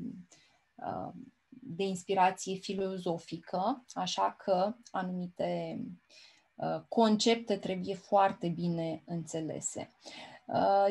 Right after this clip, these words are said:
eu spun că pe, pe materialul pe care, uh, ți l-am prezentat, um,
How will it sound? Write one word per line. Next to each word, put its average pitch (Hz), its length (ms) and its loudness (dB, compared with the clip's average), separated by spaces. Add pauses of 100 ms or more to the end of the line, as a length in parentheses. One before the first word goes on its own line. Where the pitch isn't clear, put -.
eu 220 120 6
spun 233 280 2
că 233 120 0
pe, 190 760 2
pe - 80 -4
materialul 185 680 0
pe 175 100 -4
care, 165 680 -2 (400)
uh, 151 380 -6 (200)
ți - 160 -6
l-am 170 180 -2
prezentat, 170 760 -2 (120)
um, - 580 -4